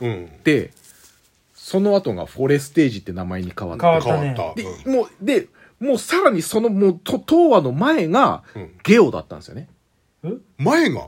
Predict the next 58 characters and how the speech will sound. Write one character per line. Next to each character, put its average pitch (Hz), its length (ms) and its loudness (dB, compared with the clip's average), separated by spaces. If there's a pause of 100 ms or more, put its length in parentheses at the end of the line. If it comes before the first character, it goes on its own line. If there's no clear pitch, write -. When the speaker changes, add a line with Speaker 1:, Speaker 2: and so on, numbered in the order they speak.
(120)
Speaker 2:
そ 151 160 -6
の 101 100 -8
前 160 240 2
が 95 160 -8
ゲ 170 120 4
オ 151 80 4
だ 87 80 -8
っ - 60 -20
た - 80 -20
ん - 40 -20
で - 60 -20
す - 20 -20
よ。 - 60 -20 (420)
Speaker 3:
え、 131 60 -8
知 120 220 -16
ら 120 100 -12
な 113 140 -14
い。 139 80 -10
Speaker 2:
も 143 80 -2
う 135 40 -2
今 180 120 2
か 277 60 -2
ら - 60 -6
Speaker 3:
ゲ - 40 -16
オ？ - 100 -20
Speaker 2:
三 180 360 0
十 123 140 -6
数 139 160 -6
年 123 160 -4
前、 98 180 -6
ゲ 165 100 4
オ 147 80 4
だ 117 60 -4
っ - 40 -8
た 82 100 -18
ん - 20 -18
で 220 80 0
す 269 60 6
よ。 370 80 6
Speaker 3:
ゲ 359 40 2
オ - 40 -6
っ - 40 -8
て 165 60 -8
そ 175 160 -2
ん 190 60 0
な 208 80 -2
昔 196 260 -6
か - 80 -8
ら 185 80 -4
あ - 20 -6
ん 131 40 -6
の？ 110 100 -12
Speaker 2:
あ 135 100 0
る 147 80 -2
ん 95 80 -8
で - 60 -16
す - 40 -20
よ。 - 80 -20